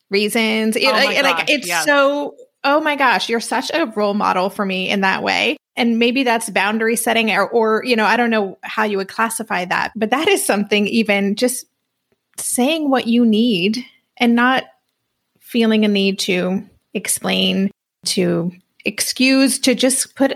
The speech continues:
Speaker 1: out what you need.
Speaker 2: Yeah. Can I take a second to just explain that a little bit more? Because it's so funny. This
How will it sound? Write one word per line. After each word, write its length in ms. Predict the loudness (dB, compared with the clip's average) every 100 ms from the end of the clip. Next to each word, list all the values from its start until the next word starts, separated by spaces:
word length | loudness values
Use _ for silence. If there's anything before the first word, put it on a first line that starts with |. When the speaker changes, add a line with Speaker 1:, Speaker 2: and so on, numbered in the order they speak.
| -2
Speaker 1:
out 240 | -2 0
what 300 | -2 -2 -2
you 100 | 0
need. 500 | 2 2 0 -4 -12 -18 _ _ _ _
Speaker 2:
Yeah. 220 | -2 0 2
Can 180 | 0
I 320 | 0 -2 -4 -10 _ -18 -4
take 180 | -2
a 40 | -2
second 340 | -2 -2 0
to 120 | 0
just 220 | 0 -2 -4
explain 360 | -2 0 0
that 160 | 0 2
a 40 |
little 160 | 2 2
bit 140 | 0
more? 280 | 2 0 2
Because 440 | -2 0 -2 -2 -4
it's 180 | -4
so 140 | 0 -2
funny. 340 | 0 -2 -2
This 440 | 0 -2 -2 -10